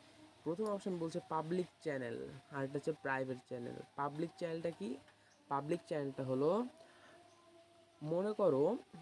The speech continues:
এই চ্যানেলটা আমি সবার কাছে দেখাবো, ঠিক আছে?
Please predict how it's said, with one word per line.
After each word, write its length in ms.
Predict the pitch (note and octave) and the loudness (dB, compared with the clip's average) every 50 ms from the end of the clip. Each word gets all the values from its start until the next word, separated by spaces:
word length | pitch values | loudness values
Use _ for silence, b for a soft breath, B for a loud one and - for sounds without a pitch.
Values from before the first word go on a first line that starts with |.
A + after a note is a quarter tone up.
| - - - - - - | -12 -12 -14 -14 -10 0
এই 160 | - F3+ G3+ G3+ - - | 2 2 2 2 2 0
চ্যানেলটা 760 | - F3+ E3 E3+ F#3 G3 G#3 G3+ - F3 C3 A#2+ B2+ C#3+ - - - - - - | 2 2 2 2 2 0 0 0 0 0 0 2 0 -2 -4 -6 -8 -12 -4 0
আমি 340 | D#3 F3 F3+ F3+ F3+ E3+ - - | 2 4 4 4 2 0 -2 -6
সবার 400 | - - - - D3+ D#3 F3 F#3 | -10 -6 2 2 4 4 4 2
কাছে 560 | F#3 - F#3 - - D#3+ C3+ B2 C3 D3 F3 F#3+ F3+ D3+ | 2 0 -2 0 0 2 2 4 2 2 0 -2 0 4
দেখাবো, 440 | D3+ D3+ D3 - E3 D3+ C3 A#2+ - - - - - - _ - - - - - - - | 4 4 4 4 2 2 2 0 -2 -6 -8 -14 -20 -20 _ -20 -20 -20 -20 -20 -12 -8
ঠিক 120 | - F#3+ | -4 -2
আছে? 280 | G3+ G3 F#3+ - - C#3 | -2 -2 -2 -4 -6 -8